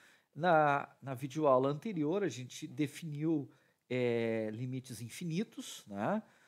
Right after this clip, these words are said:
Estendeu o conceito de limites, que era sempre um valor limitado, para limites infinitos, né? E agora, nessa aula, a gente vai apresentar as propriedades relacionadas com limites infinitos. Muito bem.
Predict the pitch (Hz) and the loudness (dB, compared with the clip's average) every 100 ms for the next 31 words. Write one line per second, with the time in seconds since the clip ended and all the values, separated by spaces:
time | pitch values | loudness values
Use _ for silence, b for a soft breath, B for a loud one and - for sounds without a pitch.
0 | b - 147 120 143 214 214 143 - - | b -8 -6 2 6 6 4 -8 -8 -2
1 | 156 156 123 123 113 123 - - 120 120 | -2 -4 -12 -12 -10 -12 -14 -14 -2 2
2 | 127 117 b b - - 143 139 - 127 | 2 0 b b -18 -10 -8 -8 -12 -6
3 | 123 123 120 143 147 - 143 135 160 214 | -2 -2 -4 -6 -12 2 6 6 6 2
4 | - _ _ - 131 135 123 113 110 - | -10 _ _ 0 0 0 -4 -12 -14 -16
5 | 139 - 175 202 - 202 - 113 147 190 | -16 -12 -6 -6 -6 -10 -6 -4 -4 -6
6 | b b b b 190 226 202 151 - - | b b b b 2 4 2 2 -4 0
7 | 180 196 - 196 196 196 175 190 165 - | 2 2 0 0 0 0 -4 -4 -4 2
8 | 160 175 - 135 117 185 208 165 139 180 | 2 2 -2 -4 -4 -2 2 6 6 6
9 | 185 214 220 202 220 135 131 180 180 - | 2 -2 -2 -2 -6 -4 -2 -4 -6 -8
10 | 160 196 196 147 143 175 131 135 226 226 | -6 -2 -2 -4 -6 -8 -8 -10 -10 -10
11 | 85 _ - - _ _ _ _ _ _ | -10 _ -20 -20 _ _ _ _ _ _
12 | _ _ _ _ _ - 120 233 143 | _ _ _ _ _ -14 -12 -2 -2